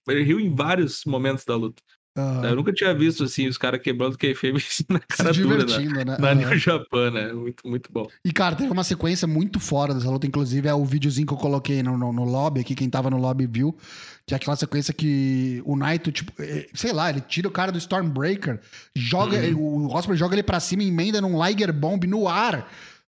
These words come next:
Speaker 1: No ar.
Speaker 2: Ma-, e pulando. Eu falei,
Speaker 1: É, o,
Speaker 2: "Caralho,
Speaker 1: é,
Speaker 2: que
Speaker 1: é,
Speaker 2: que é isso,
Speaker 1: esse é,
Speaker 2: bicho?"
Speaker 1: esse é o verdadeiro pop-up power bomb, cara. Que,
Speaker 2: É,
Speaker 1: que o
Speaker 2: isso
Speaker 1: Kevin
Speaker 2: é.
Speaker 1: Owens não consegue fazer. É isso aí.
Speaker 2: Meu Deus do céu, meu Deus do céu, que boneco é,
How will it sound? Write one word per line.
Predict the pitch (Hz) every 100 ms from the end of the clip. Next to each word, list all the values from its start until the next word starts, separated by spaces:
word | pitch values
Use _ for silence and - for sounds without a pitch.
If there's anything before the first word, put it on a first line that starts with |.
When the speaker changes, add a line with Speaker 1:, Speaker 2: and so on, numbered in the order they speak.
| _
Speaker 1:
No | 123 131
ar. | 143 170
Speaker 2:
Ma-, |
e | 165
pulando. | - - 202 214 185 214 240 170 131
Eu |
falei, | 135 147 -
Speaker 1:
É, | 120
o, | 117
Speaker 2:
"Caralho, | 214 254 208 226 143
Speaker 1:
é, |
Speaker 2:
que | 226
Speaker 1:
é, | 196
Speaker 2:
que | 277
é |
isso, | 220 196 247 -
Speaker 1:
esse | 208
é, | 214
Speaker 2:
bicho?" | 233 165
Speaker 1:
esse | 196 240
é |
o | 233
verdadeiro | 220 226 214 196 208
pop-up | 202 208 - 185
power | - 190
bomb, | 165 123 120
cara. | 110 - - _ _ _
Que, | - 120
Speaker 2:
É, | 113
Speaker 1:
que | 139
o |
Speaker 2:
isso | 127
Speaker 1:
Kevin | 143 -
Speaker 2:
é. |
Speaker 1:
Owens | 143 143
não | 147
consegue | 143 143
fazer. | 127 139 123 131 _ _ _ _ _
É | 123
isso | 127 -
aí. | 117
Speaker 2:
Meu | 123
Deus | 147 127 151 196
do | 240
céu, | - 135 120 120
meu | 131 156
Deus | 135 160
do | 185
céu, | - 139
que | 143 170
boneco | 190 180 147 160 156
é, | 147 151